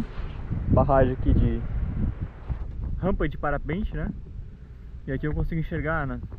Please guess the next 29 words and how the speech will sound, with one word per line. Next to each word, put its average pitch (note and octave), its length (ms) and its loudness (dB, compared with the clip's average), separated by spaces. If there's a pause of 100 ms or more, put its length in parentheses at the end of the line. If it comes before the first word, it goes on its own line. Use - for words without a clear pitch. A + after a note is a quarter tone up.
(120)
cidade C3+ 260 -2
de - 40 -10
Itajaí, D3 520 2
consigo C3+ 340 -4 (160)
enxergar C3+ 420 -4
o C3+ 80 -4
mar, C3+ 340 0 (840)
eh, A#2 360 -6
a A#2 100 -8
praia C3+ 200 0
de B2+ 60 -2
Navegantes, D#3+ 680 -2 (500)
a B2 80 -6
região C#3+ 480 0
aqui, D3+ 220 -2
esse C3+ 160 -4
bairro, C#3+ 360 -2
né, C3 220 -6
que - 80 -6
chama B2+ 200 -6
Escalvados, D3+ 680 -4 (920)
e E3 60 -8
toda F3+ 420 -4 (540)
a C#3+ 80 -10
parte D3 340 -8
da D#3 80 -2
Mata C#3+ 260 -4
Atlântica D3 460 -4
aqui, C#3+ 380 -4